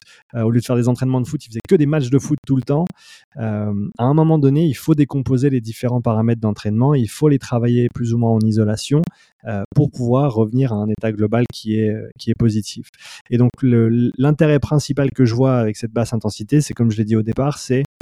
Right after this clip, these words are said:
augmenter sa capacité de travail, augmenter, augmenter sa capacité de récupération et de pouvoir encaisser ensuite une charge d'entraînement importante. On sait que plus tu t'entraînes, à toute chose égale, plus tu t'entraînes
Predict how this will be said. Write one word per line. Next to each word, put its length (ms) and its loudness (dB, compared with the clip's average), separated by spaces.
augmenter 360 0
sa 140 -4
capacité 420 -4
de 60 -20
travail, 300 -6
augmenter, 400 0
augmenter 540 2
sa 280 -2
capacité 340 -2
de 120 4
récupération 760 -2
et 160 4
de 140 4
pouvoir 380 -2
encaisser 480 2
ensuite 440 2
une 160 0
charge 280 0
d'entraînement 460 0
importante. 500 -2
On 140 -2
sait 220 0
que 140 2
plus 160 2
tu 120 0
t'entraînes, 480 0
à 60 -6
toute 180 -8
chose 180 4
égale, 280 0
plus 140 -10
tu 80 -18
t'entraînes 480 -2